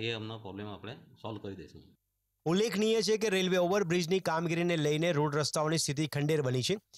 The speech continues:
Speaker 2: એકસો ચાલીસ કરોડના ખર્ચે બની રહેલો બ્રિજ છેલ્લા ત્રણ વર્ષથી બની રહ્યો છે. હજી બ્રિજના પિલરો પણ સો ટકા પૂરા થયા નથી અને લોકોની અવરજવર માટેનો જૂનો બ્રિજ પણ તોડી પાડવામાં આવતા વાપીવાસીઓ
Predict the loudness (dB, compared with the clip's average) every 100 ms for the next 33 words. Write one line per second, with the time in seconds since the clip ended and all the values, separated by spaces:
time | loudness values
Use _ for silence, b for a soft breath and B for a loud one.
0 | B B 0 2 2 2 2 0 2 2
1 | 2 2 0 0 0 2 0 2 2 2
2 | 2 2 2 0 -6 -16 -4 0 0 0
3 | 0 2 2 2 0 2 0 2 0 -2
4 | -8 _ _ -8 -6 -2 -2 0 0 0
5 | -2 0 2 2 0 0 0 0 -2 0
6 | -2 -2 -2 0 0 -2 -2 0 -2 -4
7 | -6 b b -2 0 2 2 2 2 0
8 | 0 0 0 0 -2 0 0 0 0 0
9 | 0 0 0 -2 -2 -4 b -2 2 2
10 | 4 2 4 2 2 2 0 2 0 0
11 | 0 0 0 0 2